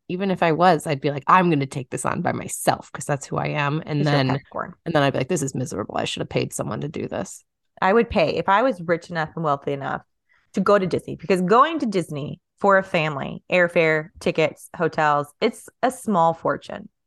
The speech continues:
Speaker 1: It's an investment. And then I would be there and I'd be so mad at everyone. And, uh, you know, I'd be like, "Oh, you should smile." I'd be like that parent.
Speaker 2: Yes.
Speaker 1: Like, "Everyone be happy.
Speaker 2: Be
Speaker 1: We're at the happi-,
Speaker 2: magical.
Speaker 1: happiest place on earth."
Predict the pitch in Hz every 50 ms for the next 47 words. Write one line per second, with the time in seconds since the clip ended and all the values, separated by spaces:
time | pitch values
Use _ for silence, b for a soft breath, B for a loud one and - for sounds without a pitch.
0 | _ _ _ _ _ - 202 190 - 214 190 170 147 143 - - 156 196 214 -
1 | - - - - 190 190 202 226 262 339 392 359 285 208 185 180 165 - - 262
2 | 381 381 - 160 151 147 151 151 165 190 - - 233 220 208 185 170 180 233 320
3 | - - 196 160 143 151 147 156 143 139 135 151 151 147 156 170 185 196 - 208
4 | 190 180 180 180 190 214 220 190 180 170 185 180 170 165 156 - 226 220 170 151
5 | 156 196 220 202 - 202 175 147 - - 147 139 151 202 214 151 143 139 - _
6 | _ - - 190 185 160 202 180 160 151 139 - 165 175 196 - - - - -
7 | - - - _ _ _ _ _ _ - 208 196 - - 156 - - 220 208 180
8 | 147 139 - - _ _ _ _ _ _ _ - - 196 196 170 147 170 175 208
9 | - - - 143 151 143 175 214 233 - - 247 269 - 185 180 175 175 135 -
10 | - - - - 196 180 - - 214 202 - 165 165 190 208 -